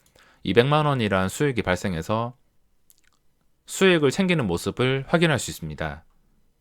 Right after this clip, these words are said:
이렇게 내가 정해놓은 틀에서만 매매하는 게 중요하며 지킬 거 다 지키면서 매매를 하더라도 손실 보는 날도 많습니다.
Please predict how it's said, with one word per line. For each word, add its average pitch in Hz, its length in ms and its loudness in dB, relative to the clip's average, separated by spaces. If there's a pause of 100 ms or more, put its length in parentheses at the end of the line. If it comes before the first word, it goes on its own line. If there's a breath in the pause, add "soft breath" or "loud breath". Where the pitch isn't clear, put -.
(720)
이렇게 165 340 6
내가 107 260 8
정해놓은 156 520 4
틀에서만 180 540 4
매매하는 123 480 2
게 143 100 2
중요하며 92 840 -2 (280 loud breath)
지킬 220 360 4
거 175 120 8
다 113 160 4
지키면서 180 580 2
매매를 139 400 4
하더라도 139 680 2
손실 196 340 4
보는 214 240 4
날도 104 240 2
많습니다. 85 720 -4